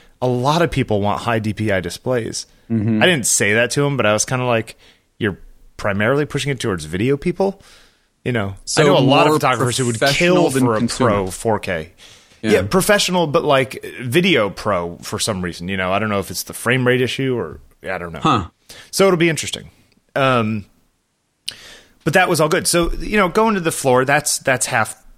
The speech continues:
Speaker 1: that's half the fun. And I, usually I go and I, you go to these, uh, the talks, like, the little, you know, uh, conversations and panels and whatnot, you know, that
Speaker 2: Sure,
Speaker 1: kind of thing.
Speaker 2: sure.
Speaker 1: You like going to those things?
Speaker 2: Uh,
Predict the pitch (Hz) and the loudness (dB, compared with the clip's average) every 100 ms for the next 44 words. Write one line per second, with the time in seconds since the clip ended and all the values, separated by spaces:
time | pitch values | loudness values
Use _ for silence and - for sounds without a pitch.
0 | - - 143 - 113 - - 73 67 _ | -8 -2 -2 0 -2 -4 -12 -12 -14 _
1 | _ _ _ _ 143 151 139 160 - 156 | _ _ _ _ -4 0 0 0 -2 -6
2 | 156 190 190 165 147 135 131 135 135 127 | 0 0 2 0 2 0 0 0 0 -2
3 | 120 113 _ - 127 113 117 110 110 110 | -4 -6 _ -12 -4 -2 0 0 0 -2
4 | 104 95 101 92 104 - 123 - - 85 | -2 -2 -2 -2 -6 -4 -4 -4 -10 -10
5 | - 95 98 92 85 104 87 82 92 - | -8 -4 -4 -4 -6 -6 -6 -8 -14 -10
6 | 90 90 82 69 _ _ _ - 123 104 | -6 -6 -6 -10 _ _ _ -4 -2 0
7 | 117 107 110 95 98 - 98 92 92 95 | 0 0 -2 -4 -6 -6 -6 -4 -4 -6
8 | 90 87 73 90 - 110 90 90 147 120 | -6 -6 -6 -8 -8 -8 -4 0 0 0
9 | - - - 123 120 - - 180 196 196 | -6 -8 -2 -2 -4 -14 -4 0 0 2
10 | 202 190 190 202 196 180 - - - - | 0 0 -2 -2 -4 -6 -16 -20 -20 -20
11 | - _ - | -20 _ 0